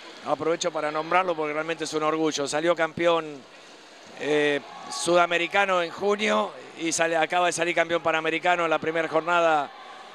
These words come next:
en este, en este campear-, en este campeonato y es un futuro, la verdad que muy, muy, muy bueno que tenemos. Y después tenemos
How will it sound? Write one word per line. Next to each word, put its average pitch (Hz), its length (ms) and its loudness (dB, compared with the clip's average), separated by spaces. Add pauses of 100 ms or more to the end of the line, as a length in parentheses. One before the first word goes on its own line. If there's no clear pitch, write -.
en 151 140 -2
este, 165 360 2
en 170 60 0
este 170 180 0
campear-, 180 460 0
en 175 80 4
este 180 180 0
campeonato 190 640 0
y 156 280 -2
es 160 180 0
un 151 300 -6
futuro, 160 680 2 (800)
la 147 120 0
verdad 170 280 2
que 156 380 0
muy, 165 280 0
muy, 156 540 -2
muy 170 220 0
bueno 185 260 4
que 165 80 2
tenemos. 147 520 -4
Y 147 40 -6
después 170 240 0
tenemos 185 520 0